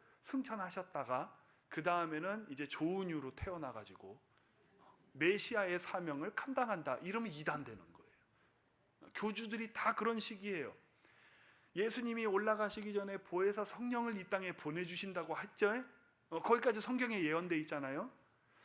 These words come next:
그 오순절에 성령 하나님은 그건 아니에요. 내가 성령 하나님이에요.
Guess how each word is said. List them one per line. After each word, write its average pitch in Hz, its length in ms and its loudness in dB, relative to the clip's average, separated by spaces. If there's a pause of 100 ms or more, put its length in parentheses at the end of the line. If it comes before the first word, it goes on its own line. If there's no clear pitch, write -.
(120)
그 202 100 0
오순절에 220 800 2
성령 240 360 -2
하나님은 185 360 -2
그건 156 280 -2
아니에요. 123 520 -6 (1400)
내가 151 320 0
성령 131 340 -10
하나님이에요. - 460 -18